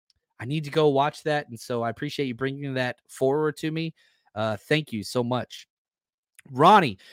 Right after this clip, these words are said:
uh, do you think we see more five two packages to stop the run versus the Rams? No. No, no, no, no, no. They run so much eleven personnel, one tight end, one running back. I always say it backwards. One running back, one tight end. Um, no, I think we'll be in more nickel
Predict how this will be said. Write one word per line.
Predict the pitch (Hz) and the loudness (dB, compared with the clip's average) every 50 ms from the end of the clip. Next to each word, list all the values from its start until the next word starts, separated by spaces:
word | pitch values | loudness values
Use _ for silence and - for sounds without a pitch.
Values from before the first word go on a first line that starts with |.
| - - - | -20 -4 4
uh, | 131 143 147 | 6 6 6
do | 147 165 170 | 4 2 -2
you | 160 | 2
think | - 233 240 | 2 2 2
we | 247 226 | 2 -4
see | - - 220 214 | -4 -4 -4 -2
more | 202 196 175 | 0 0 -2
five | - - - 175 180 185 175 | -2 0 2 2 2 2 0
two | - - 196 160 | -2 -6 -6 -2
packages | - 165 165 165 156 160 151 - 160 151 139 - | 0 0 0 0 -2 -4 -8 -6 -6 -6 -6 -8
to | - 123 | -12 -16
stop | - - 147 147 139 - | -6 -4 -2 -2 -2 -4
the | - 123 | -6 -4
run | 135 143 147 139 | -2 -2 -2 -2
versus | 123 143 135 - - | -4 -4 -4 -4 -8
the | 120 110 | -10 -6
Rams? | 107 123 139 143 139 135 131 - - _ _ _ - | -4 -4 -4 -4 -4 -6 -8 -12 -18 _ _ _ -10
No. | 113 120 123 113 95 - - _ _ _ _ _ _ _ _ _ _ | -6 -4 -2 -2 -4 -4 -8 _ _ _ _ _ _ _ _ _ _
No, | 107 110 123 135 135 | -8 -4 -2 -2 -2
no, | 131 127 120 | 0 -2 -2
no, | 113 107 | -2 -4
no, | 104 98 | -6 -6
no. | 95 92 - - _ _ _ _ _ _ | -8 -10 -14 -18 _ _ _ _ _ _
They | 135 147 156 | 2 4 6
run | 156 147 127 113 | 6 4 4 4
so | - - - - - 170 165 | -2 -8 -10 0 2 2 2
much | 165 160 160 - - | 2 0 -2 -2 -2
eleven | 151 143 147 147 147 151 147 | -2 0 0 0 0 -2 -4
personnel, | - 156 151 143 - 147 147 147 147 147 151 147 - _ _ _ _ _ _ | -4 -4 -4 -4 -6 -6 -2 -2 0 0 -2 -4 -6 _ _ _ _ _ _
one | 117 131 143 143 | -4 -4 -4 0
tight | - 160 147 143 139 | 2 2 4 4 4
end, | 139 143 143 | 2 0 0
one | 143 143 139 | -2 -2 -2
running | 139 143 147 147 143 | -2 -2 -2 -2 -2
back. | 143 147 143 135 - _ | -2 -2 -2 -2 -6 _
I | 113 117 | -12 -6
always | 131 139 135 117 - | -4 -4 -6 -6 -8
say | - 101 | -10 -12
it | 92 | -10
backwards. | - 95 95 - - 95 95 - _ _ _ _ | -8 -10 -10 -10 -10 -14 -14 -16 _ _ _ _
One | - 123 135 135 | -6 -4 -2 0
running | 135 139 139 135 | 2 2 2 2
back, | 135 139 135 - - | 0 0 0 0 -2
one | 131 131 127 | -4 -4 -2
tight | - 127 127 120 | 0 -2 0 0
end. | 123 127 131 - - _ _ _ _ _ | -2 -4 -4 -6 -12 _ _ _ _ _
Um, | - 117 117 117 117 110 113 120 | -4 -2 0 0 0 0 -2 -2
no, | 131 135 | 0 0
I | 135 131 | 0 0
think | - 165 156 - | 0 -4 -2 0
we'll | 156 | 0
be | 147 156 147 | 0 2 0
in | 139 135 | 0 0
more | 127 123 117 104 | 0 -2 -2 0
nickel | 104 120 120 - - 139 135 131 | 0 -2 -2 0 2 0 0 0